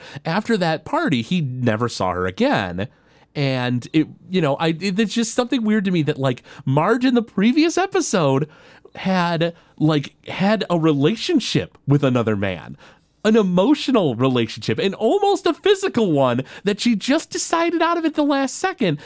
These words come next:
And Homer has danced with a woman, and Marge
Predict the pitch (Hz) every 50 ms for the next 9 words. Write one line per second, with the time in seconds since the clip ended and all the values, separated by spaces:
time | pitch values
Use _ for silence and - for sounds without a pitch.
0 | - - - - 202 202 196 - 226 262 269 277 269 254 226 220 208 208 190 175
1 | - - _ _ _ _ _ _ - 156 165 180 202 208 - 214 202 180 190 180
2 | 143 123 113 110 110 127 - _ _ _ _ - 123 120 117 117 117 117 117 110
3 | 110 110 110 117 113 107